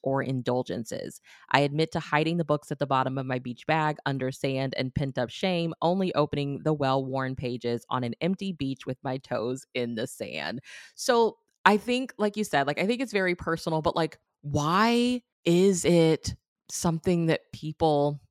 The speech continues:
have shamed so much, you think? Like, what is wrong? 'Cause it is so personal. You can read whatever. Like, honestly, I,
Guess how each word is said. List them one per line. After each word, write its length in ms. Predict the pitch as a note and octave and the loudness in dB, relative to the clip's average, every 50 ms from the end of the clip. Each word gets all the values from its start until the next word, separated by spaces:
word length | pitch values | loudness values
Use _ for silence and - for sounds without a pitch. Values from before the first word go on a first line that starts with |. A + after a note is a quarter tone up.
| _ _ _ | _ _ _
have 240 | - - F3+ F#3 E3+ | -6 -2 0 0 0
shamed 500 | - - - F3 D#3 F#3+ A#3+ D4+ D4+ A#3+ | 0 0 0 0 2 2 2 2 2 2
so 260 | - - C#3 B2+ A1 | 0 0 0 -2 -2
much, 360 | - C#2+ D2+ B1+ - - - | -2 -4 -6 -6 -6 -8 -6
you 100 | - C3+ | -6 -6
think? 400 | B2+ - - - C#2+ - - - | -4 -4 -6 -6 -6 -8 -4 0
Like, 220 | D3+ D#3 D3 - - _ | 2 2 2 2 -2 _
what 360 | - D#3+ D3 D#3 F3+ G3 A3 C4 | -8 -4 2 6 6 6 8 6
is 240 | C4+ B3+ G#3 D#3+ | 4 2 2 -2
wrong? 280 | D3 D3+ D#3 F3+ F3+ - - - - - - | -2 0 2 2 2 2 -2 -10 -8 -2 2
'Cause 120 | A3 G3+ | 6 8
it 100 | B3 - | 8 8
is 200 | - A#3 C4+ C#4 | 8 8 4 6
so 140 | - D4+ A#3 | 4 2 2
personal. 340 | - F3 D3 D3 - D#3 D#3+ | 4 2 2 2 2 0 0
You 140 | F#3 A3 - | 0 0 0
can 180 | F4+ D#4 A#3 | 0 0 0
read 240 | E3 D#3+ D3+ C#3 - | 0 0 0 0 -2
whatever. 340 | A#2 D#2+ D#2 D#2+ - C3+ C#3 | -2 0 0 0 2 0 0
Like, 200 | D3+ D3 D3 - | 0 0 -2 -2
honestly, 420 | - G3 G3+ G3+ G#3 - G3+ F#3 E3+ | -2 -2 0 0 -2 -2 -2 0 0
I, 80 | D#3+ | 0